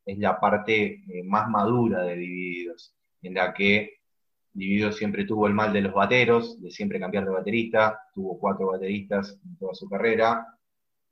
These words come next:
y, eh, esta quizás para mí es la mejor formación, o la que más me gusta,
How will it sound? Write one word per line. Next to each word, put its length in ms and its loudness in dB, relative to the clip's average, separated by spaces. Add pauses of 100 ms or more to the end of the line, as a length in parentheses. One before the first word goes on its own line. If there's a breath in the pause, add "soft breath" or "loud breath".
(500 loud breath)
y, 520 0 (100)
eh, 480 2
esta 340 0
quizás 520 0 (220)
para 200 -2
mí 160 2
es 80 -2
la 60 -6
mejor 280 -4
formación, 480 -6
o 60 -10
la 140 -8
que 80 -12
más 140 -8
me 100 -8
gusta, 440 -4